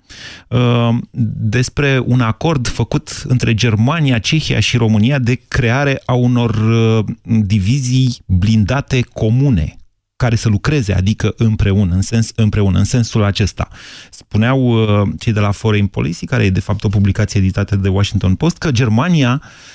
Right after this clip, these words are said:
se mișcă treptat, treptat, subtil, tacit, către crearea unei armate europene, ceea ce ar fi ok. Numai că, deocamdată, Germania, mi se pare mie, e încă departe de a putea asigura securitatea Europei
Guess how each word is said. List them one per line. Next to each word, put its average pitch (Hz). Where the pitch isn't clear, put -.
se -
mișcă 151
treptat, 151
treptat, -
subtil, 143
tacit, -
către -
crearea 139
unei 127
armate 104
europene, 98
ceea 214
ce 220
ar 214
fi 202
ok. 202
Numai 131
că, 131
deocamdată, 120
Germania, 113
mi 101
se 104
pare 120
mie, 104
e 127
încă 127
departe 107
de 110
a 98
putea 123
asigura 98
securitatea 110
Europei 98